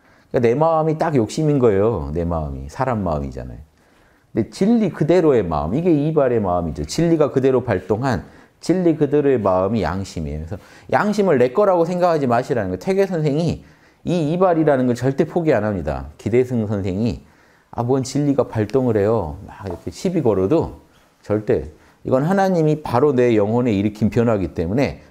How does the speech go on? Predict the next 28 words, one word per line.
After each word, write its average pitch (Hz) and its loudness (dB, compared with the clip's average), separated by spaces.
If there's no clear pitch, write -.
내 101 0
거라고 113 2
안 87 0
하겠다는 82 -6
거예요. - -14
하나님이 175 0
내 90 2
안에서 90 -4
역사를 76 -6
했다는 65 -10
거예요. 55 -16
태계 104 -6
선생님. 71 -12
그래서 123 0
한-, 165 -2
태계 180 2
선생님은 135 0
하나님 185 0
상제관이 170 2
확실합니다. 143 0
이 160 2
월-, 127 4
이니에지의 147 2
원리, 110 2
이걸 113 2
상제한테 170 0
받았다고 90 -2
생각해요. 85 -12